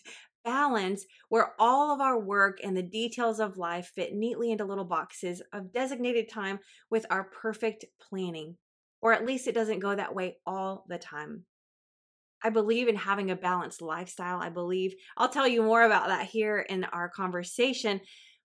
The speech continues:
but I don't believe there's perfection in it. And I'll explain a little bit more. And I, I actually remember years ago walking on the beach, and I was listening to a business mentor, business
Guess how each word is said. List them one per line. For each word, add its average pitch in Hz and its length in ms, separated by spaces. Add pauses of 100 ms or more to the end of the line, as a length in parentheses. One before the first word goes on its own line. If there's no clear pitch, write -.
(300)
but 254 80
I 262 140
don't 254 560
believe 226 420
there's 196 300
perfection 214 800
in 160 200
it. - 140 (840)
And 196 80
I'll 220 200
explain 214 340
a 180 80
little 175 160
bit 170 160
more. 170 180
And 220 100
I, 226 120
I 247 80
actually 302 480
remember 214 800 (280)
years 277 380
ago 196 380
walking 202 440
on 233 120
the 220 60
beach, 180 320
and 185 80
I 175 60
was 175 140
listening 190 400 (160)
to 180 260 (460)
a 196 80
business 214 840
mentor, 190 680
business 185 360